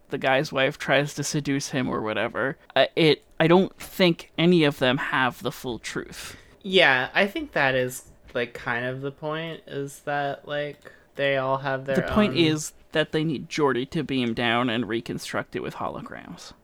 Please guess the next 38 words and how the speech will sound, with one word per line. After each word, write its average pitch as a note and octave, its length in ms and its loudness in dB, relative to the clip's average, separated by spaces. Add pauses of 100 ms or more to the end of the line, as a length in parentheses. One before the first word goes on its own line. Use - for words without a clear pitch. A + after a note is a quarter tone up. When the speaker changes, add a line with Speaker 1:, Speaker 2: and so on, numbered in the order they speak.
Speaker 2:
Oh, - 380 -8
God, B2+ 280 -6
that B2+ 260 -6
would C3 140 0
have B2 140 -4
made B2 280 -2
this B2 180 0
such - 300 -2
a A#2+ 40 -8
short A#2 400 -4
movie. B2+ 520 -2
<laughs> - 60 -20 (220)
Speaker 1:
<laughs> B4 280 0 (260)
It G#3 260 4
really A#3+ 280 2
would F3+ 240 2
have. C#3 360 2 (400)
I C#4+ 120 6
have A#3+ 220 8
at A3+ 200 6
least B3 260 4
a G3+ 40 8
forty-five D#3 600 6
minute C3 280 2
movie, A2 360 -2
Speaker 2:
And D3+ 180 2
I D#3 140 6
Speaker 1:
'cause D3 120 0
that's D3+ 220 0
how D3 120 4
long C#3 200 4
that B2 160 2
Star C3+ 240 4
Trek A#2 260 0
episode - 440 -4
was. G#2 260 0
Speaker 2:
Tell E3+ 160 0
ya, F#3+ 240 2